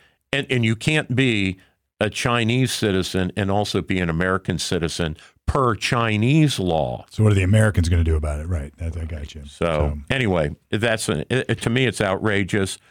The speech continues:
Speaker 1: No, I, do I want
Speaker 2: All right.
Speaker 1: anybody to do anything to her? Of course not.
Speaker 2: All right, I got one for you. Shifting
Speaker 1: Do I
Speaker 2: gears.
Speaker 1: hate her? No, I don't hate her. I don't hate anybody.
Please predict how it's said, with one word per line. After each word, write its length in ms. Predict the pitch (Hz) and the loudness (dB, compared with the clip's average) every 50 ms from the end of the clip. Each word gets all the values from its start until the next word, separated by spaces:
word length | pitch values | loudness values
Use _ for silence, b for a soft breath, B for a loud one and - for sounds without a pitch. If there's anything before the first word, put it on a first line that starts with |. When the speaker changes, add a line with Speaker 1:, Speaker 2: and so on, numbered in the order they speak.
| b b b b | b b b b
Speaker 1:
No, 300 | 277 285 226 123 98 92 | 2 4 4 4 2 2
I, 140 | 107 151 | 0 -2
do 260 | 139 - _ - 156 135 | -2 -2 _ 0 2 2
I 80 | 123 | 2
want 260 | 120 120 120 139 143 | 2 2 2 0 0
Speaker 2:
All 60 | 90 87 | 0 0
right. 80 | 123 | 0
Speaker 1:
anybody 440 | 127 131 139 127 101 123 120 131 127 | 0 0 0 0 0 0 2 2 0
to 120 | 110 101 90 | 0 0 -2
do 240 | 69 - 110 113 123 | 0 0 0 2 2
anything 420 | 127 135 131 - - 127 131 131 | 2 0 0 0 0 0 0 0
to 180 | 123 - 135 123 | 0 0 0 2
her? 180 | 127 131 - - | 2 0 0 -2
Of 140 | 131 - | -4 -4
course 320 | - - 160 151 - - - | 0 0 0 0 0 -2 -2
not. 240 | 85 67 58 - - _ - | -4 -4 -4 -8 -12 _ -4
Speaker 2:
All 80 | 120 101 | -2 0
right, 120 | 92 95 | 2 4
I 120 | 107 120 | 4 4
got 200 | 127 120 107 98 | 4 4 2 4
one 160 | 95 92 92 82 | 4 4 2 2
for 200 | - 90 87 82 | 2 2 2 2
you. 60 | 78 | 2
Shifting 340 | - - 110 95 - 87 85 | 2 2 2 2 2 2 2
Speaker 1:
Do 120 | 80 127 | 4 4
I 80 | 120 117 | 2 2
Speaker 2:
gears. 80 | 101 104 | 2 2
Speaker 1:
hate 200 | 131 143 143 151 | 2 2 2 2
her? 200 | 165 170 170 - - | 0 0 -2 -2 -2
No, 200 | 127 143 151 151 | 0 2 2 2
I 120 | 156 147 | 2 2
don't 320 | 120 - 156 175 185 175 - | 2 2 2 2 2 2 0
hate 220 | 104 95 80 67 | -2 -2 -2 -2
her. 180 | 67 60 - _ b b b | -4 -8 -10 _ b b b
I 100 | b 135 | b 0
don't 200 | 196 226 147 92 | 2 2 2 2
hate 200 | - 110 113 98 | 2 0 2 2
anybody. 520 | 113 113 117 123 107 - 113 - - - | 2 2 2 0 0 -2 -6 -10 -10 -14